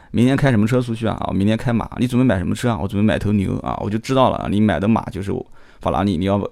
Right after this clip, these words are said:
开牛的话就是兰博基尼，对吧？你说开什么车出去啊？我开个奥迪啊，<laughs> 开个奥迪，哦，你开奥迪，那行，那我就开我们家的这个，这个宝马五系啊。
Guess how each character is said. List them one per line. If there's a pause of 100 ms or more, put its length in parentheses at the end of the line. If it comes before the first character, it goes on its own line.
开
牛
的
话
就
是
兰
博
基
尼， (340)
对
吧？
你
说
开
什
么
车
出
去
啊？
我
开
个
奥
迪
啊， (120)
<laughs>
开
个 (120)
奥
迪， (300)
哦，
你
开
奥
迪，
那
行，
那
我
就
开
我
们
家
的 (300)
这
个，
这
个
宝
马
五
系
啊。